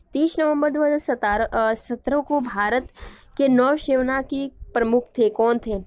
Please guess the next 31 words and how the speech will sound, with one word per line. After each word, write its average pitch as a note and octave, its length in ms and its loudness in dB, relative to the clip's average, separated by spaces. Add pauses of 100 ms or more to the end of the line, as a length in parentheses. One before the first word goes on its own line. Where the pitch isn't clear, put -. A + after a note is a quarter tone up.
(120)
देवेंद्र G#3+ 400 2
कुमार B3+ 280 0
जोशी, B3 360 -4 (320)
सुनील A3+ 340 2
लांबा, C4 440 0 (440)
दलबीर A3 400 2
सिंह D4+ 360 -4
या A3+ 200 -2
फिर A#3+ 220 2
राबिन G3+ 320 0
कुमार? F#3+ 340 -4 (840)
ये A#3+ 140 2
आपके B3 420 -2
करंट A#3 340 -2
अफेयर्स A#3+ 320 0
से B3+ 60 -6
क्वेश्चन B3 280 -4
पूछा A#3+ 300 -4
गया A#3+ 200 -2
है। C#4 220 -8 (1500)
अगर C4 160 2
आपको C#4 200 -2
पता C4+ 260 -2
है C4+ 100 0
तो C4+ 80 2
आप B3+ 80 0
बता B3 280 0
सकते C4+ 340 -4
हैं, D4 120 2
या, C4 180 0 (100)
या A3+ 200 0